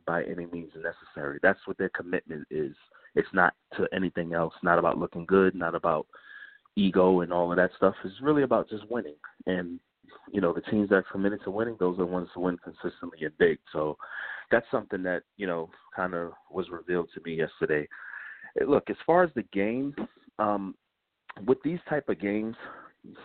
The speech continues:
all of the stuff that happened throughout most of the game, none of it was surprising because these things happen in Steeler games.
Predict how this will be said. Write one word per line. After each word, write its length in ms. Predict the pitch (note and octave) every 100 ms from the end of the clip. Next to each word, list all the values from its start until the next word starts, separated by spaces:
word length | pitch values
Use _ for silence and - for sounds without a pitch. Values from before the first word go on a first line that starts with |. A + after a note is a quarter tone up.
| - _ _ _ _ - - -
all 240 | B2+ E3+
of 80 | F3+
the 100 | B2+ - -
stuff 200 | A#2+ -
that 140 | A2+ G2+
happened 540 | G2+ G2 - G2+ G2+ _ - - - - _
throughout 340 | G#2 G#2 G#2 F2+
most 240 | F#2 A2 -
of 60 |
the 60 | A2+
game, 320 | F2+ G#2+ C3
none 220 | C3+ D3 G#3+
of 100 | G#3
it 100 | E3
was 160 | B2 -
surprising 680 | F2+ - A#2 C3 A2 E2 E2 - _ - - -
because 300 | - C3 A#2
these 160 | A#2+ D3+
things 200 | C#3 B2 -
happen 380 | C3 B2 G#2+ -
in 220 | A2 A2 - -
Steeler 360 | A#2 G#2 F2+
games. 380 | F#2+ G2+ D#2